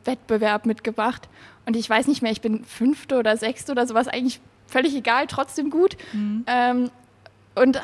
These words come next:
Speaker 1: aber die ersten drei haben Preise bekommen. Und ich weiß noch, dass ich damals sehr enttäuscht war,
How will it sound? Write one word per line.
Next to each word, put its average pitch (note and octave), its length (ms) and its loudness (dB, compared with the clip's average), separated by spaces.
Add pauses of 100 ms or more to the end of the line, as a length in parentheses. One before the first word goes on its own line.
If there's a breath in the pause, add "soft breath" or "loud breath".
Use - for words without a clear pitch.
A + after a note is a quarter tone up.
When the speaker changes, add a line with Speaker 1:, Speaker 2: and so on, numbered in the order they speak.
Speaker 1:
aber C4 160 2
die B3+ 140 -6
ersten D4 260 0
drei C4 240 -2
haben C4+ 160 -2
Preise C4+ 320 -2
bekommen. A3+ 380 -2
Und A#3 60 0
ich B3 100 -4
weiß A#3+ 180 2
noch, D4 140 -2
dass C4 160 -2
ich C#4 100 -4
damals C4+ 380 4
sehr C4+ 100 6
enttäuscht D#4+ 480 4
war, G3+ 460 4